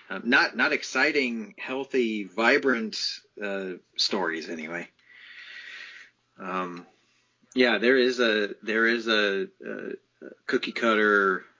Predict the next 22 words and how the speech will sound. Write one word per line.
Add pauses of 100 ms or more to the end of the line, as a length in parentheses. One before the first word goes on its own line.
(520)
machine
out
there
that, (400)
that (760)
will
put
you
to
work (200)
if, (280)
uh,
if
you're
willing
to
sign
up
to
it. (240)
But,
uh,